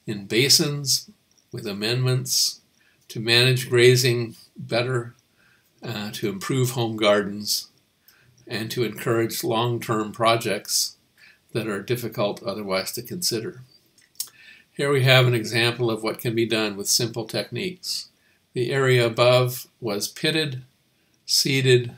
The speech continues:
and mulched in nineteen ninety-five. In three years, you can see there's a shrub in almost every basin that was made, and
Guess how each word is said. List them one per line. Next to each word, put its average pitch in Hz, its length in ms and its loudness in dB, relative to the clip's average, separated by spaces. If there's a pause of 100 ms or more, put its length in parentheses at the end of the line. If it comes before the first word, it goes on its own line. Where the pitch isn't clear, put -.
(220)
and 110 220 -6
mulched 110 420 -2
in 110 100 -6
nineteen 110 400 -6
ninety-five. 104 680 -6 (680)
In 131 160 -2
three 156 300 0
years, 131 600 2 (440)
you 123 140 -6
can - 180 -2
see 123 240 6
there's 110 260 2
a 123 60 -2
shrub 123 600 0
in 113 100 -6
almost 113 480 -6
every 117 360 0
basin 107 460 -2
that 107 140 -14
was - 160 -12
made, 101 380 -8 (760)
and 98 480 -6